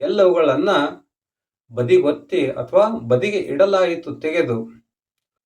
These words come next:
ಯಾಕೆ ಮುಂದೆ ಇನ್ನೂ ಜನ ವಿಶ್ ಮಾಡೋದಿತ್ತು. ಈ ರೀತಿ ಬರ್ತ್ಡೇ ಮಾಡಿ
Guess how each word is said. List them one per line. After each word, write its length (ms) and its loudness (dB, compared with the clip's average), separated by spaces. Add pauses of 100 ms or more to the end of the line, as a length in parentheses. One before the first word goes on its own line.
ಯಾಕೆ 760 2
ಮುಂದೆ 440 -2
ಇನ್ನೂ 680 -2
ಜನ 260 0 (460)
ವಿಶ್ 280 -8
ಮಾಡೋದಿತ್ತು. 1000 -2 (640)
ಈ 160 0
ರೀತಿ 680 2
ಬರ್ತ್ಡೇ 480 4
ಮಾಡಿ 320 4